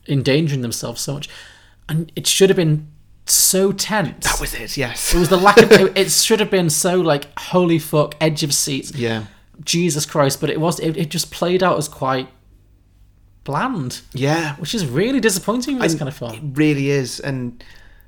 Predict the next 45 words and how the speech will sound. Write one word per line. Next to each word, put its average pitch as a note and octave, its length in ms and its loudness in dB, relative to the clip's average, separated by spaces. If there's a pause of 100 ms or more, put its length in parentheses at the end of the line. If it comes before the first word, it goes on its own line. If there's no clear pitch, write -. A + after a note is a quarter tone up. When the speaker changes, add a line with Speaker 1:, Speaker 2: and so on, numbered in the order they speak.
(220)
Speaker 2:
<sighs> - 1160 -20
I - 60 -18
don't C#3+ 100 -10
know, C#3 100 -4
I C3+ 100 -4
just C#3+ 180 -6
had B2+ 120 -6
such - 280 -10
high - 180 -14
expectations. - 640 -14
Speaker 1:
Yeah, B2+ 200 0
I C#3+ 60 4
think B3 220 2 (180)
expectations F#3 720 0
didn't C3 200 -4
help, B2 280 -6
'cause - 260 -6
we C#3+ 100 2
both C#3 160 2
Speaker 2:
Well, C3+ 100 4
Speaker 1:
went B2 100 -2
in B2+ 160 -8
wanting A#2+ 180 -4
Speaker 2:
that's C#3+ 100 -4
what, E3 120 -4
Speaker 1:
to B2+ 80 -8
love B2 80 -4
Speaker 2:
well, E3 100 2
Speaker 1:
it. F3+ 40 2
Speaker 2:
that's E3 100 -4
what E3 80 -2
the D#3+ 60 -8
trailer F3+ 260 0
did. D#3+ 160 -2
That's C#3 140 -2
Speaker 1:
Yeah, G#3 100 6
Speaker 2:
the - 60 2
fault E3+ 180 6
of D3 80 2
the C3 80 -6
trailer. D#3+ 220 4
Speaker 1:
it F3+ 60 2
did. E3+ 160 6
It C3+ 160 -4
set, - 320 0